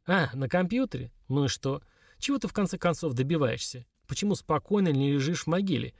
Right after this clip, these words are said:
И вообще, откуда на том свете компьютеры?» «А может быть, это я м-, живой, а мёртвый ты?» «Не понял». Поручик Голицын надрывно заперхал, потом скрипуче засмеялся.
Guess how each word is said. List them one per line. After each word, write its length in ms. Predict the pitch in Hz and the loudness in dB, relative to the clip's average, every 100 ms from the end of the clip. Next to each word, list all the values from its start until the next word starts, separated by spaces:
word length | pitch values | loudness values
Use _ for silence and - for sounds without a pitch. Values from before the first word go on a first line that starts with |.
| - - - | -20 -12 -2
И 80 | |
вообще, 280 | 180 185 156 | -2 0 -2
откуда 440 | 120 156 - 240 208 | -2 -4 -2 2 2
на 120 | 180 | 2
том 140 | 190 | 0
свете 340 | - 180 160 - | -2 -2 -2 0
компьютеры?» 600 | 175 208 185 113 120 - _ _ _ _ _ _ _ - | -2 2 0 0 -4 -10 _ _ _ _ _ _ _ 0
«А 100 | 143 | 4
может 300 | 165 156 143 | 4 2 2
быть, 200 | 156 165 | 2 2
это 200 | - 147 | 2 2
я 220 | 202 165 | 4 4
м-, 140 | 120 | 2
живой, 440 | 101 143 123 101 - | 0 0 0 -2 -2
а 140 | 123 | 2
мёртвый 460 | 143 175 - 139 120 | 4 4 2 0 0
ты?» 360 | - 247 101 - _ _ _ _ - | 2 0 0 -6 _ _ _ _ -4
«Не 100 | 220 | -2
понял». 340 | 226 185 170 - _ _ _ _ _ _ | 0 0 -2 -8 _ _ _ _ _ _
Поручик 400 | 147 147 131 - | 2 2 2 -2
Голицын 540 | 117 131 131 113 127 127 | 2 2 2 0 0 2
надрывно 420 | 127 127 113 117 | 2 2 2 2
заперхал, 540 | 120 143 175 - 240 | 0 0 0 2 2
потом 260 | 170 139 127 | 2 -2 -2
скрипуче 540 | - 127 - 139 - | 0 0 0 -2 -2
засмеялся. 760 | 110 107 147 135 113 120 - | -2 -2 -2 0 0 -4 -8